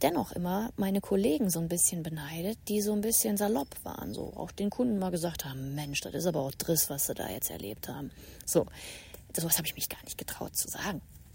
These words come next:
weil ich gedacht hab, „Das geht ja nicht, muss ja seriös sein.“ Dann sag ich halt so Sätze wie, „Oh, das tut mir aber leid. Ja, das ist nicht so schön, ne?“ Und, ähm, ich hatte aber Kollegen, die waren halt so ganz locker, flockig, flapsig,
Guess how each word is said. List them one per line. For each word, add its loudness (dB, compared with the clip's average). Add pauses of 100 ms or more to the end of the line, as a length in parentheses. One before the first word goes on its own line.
(100)
weil -14
ich -12
gedacht -6
hab, -6
„Das -4
geht -6
ja -10
nicht, -12
muss -2
ja -10
seriös -6
sein.“ -8 (800)
Dann -8
sag -4
ich -8
halt -4
so -2
Sätze 0
wie, -10 (400)
„Oh, -2 (400)
das -2
tut -12
mir -4
aber -2
leid. -4 (480)
Ja, -4 (100)
das -4
ist 0
nicht 2
so -2
schön, -2
ne?“ -2 (540)
Und, -4
ähm, -8
ich 0
hatte 6
aber 2
Kollegen, 4
die 2
waren 2
halt 0
so 4
ganz 2
locker, 0 (280)
flockig, -2
flapsig, 2